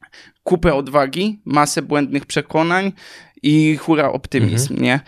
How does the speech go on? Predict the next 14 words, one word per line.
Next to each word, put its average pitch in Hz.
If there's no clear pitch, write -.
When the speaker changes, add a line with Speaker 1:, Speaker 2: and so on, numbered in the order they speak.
Speaker 1:
I 135
kosztowało 156
mnie 143
to 139
potem 135
bardzo 143
dużo, 131
bardzo 139
dużo 135
emocjonalnie 143
i 117
bardzo 135
dużo 123
finansowo. 131